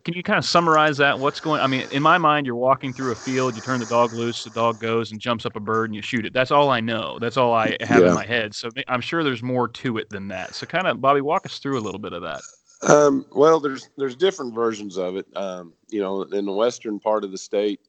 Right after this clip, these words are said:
Speaker 2: they'll do a lot of what they call party hunts. Um, there'll be fifteen, twenty guys,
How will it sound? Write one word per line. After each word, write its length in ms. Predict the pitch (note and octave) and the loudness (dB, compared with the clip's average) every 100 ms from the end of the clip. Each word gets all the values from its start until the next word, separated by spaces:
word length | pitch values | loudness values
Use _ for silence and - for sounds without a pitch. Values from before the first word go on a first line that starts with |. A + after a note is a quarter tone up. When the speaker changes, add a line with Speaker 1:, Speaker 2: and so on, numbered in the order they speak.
| _ _ _ _ | _ _ _ _
Speaker 2:
they'll 140 | G#2 G2 | -4 0
do 140 | G#2 | 2
a 40 | |
lot 180 | G2 G2 | 2 0
of 100 | F2+ - | 0 -6
what 140 | G#2+ | -10
they 80 | F2 | -8
call 160 | F2+ F2 | -6 -6
party 320 | - F#2+ F#2 | -2 -4 -4
hunts. 500 | F#2+ F#2 - - - - | -6 -8 -8 -18 -16 -10
Um, 240 | D#2+ D#2 | -8 -6
there'll 120 | F2 | -6
be 120 | E2+ | -4
fifteen, 540 | D#2+ - F2 - F#2+ F2 | -4 -2 -4 -2 -2 -2
twenty 260 | - F2+ | -2 -2
guys, 520 | D#2+ D#2+ F2 E2 - | 2 2 4 2 -2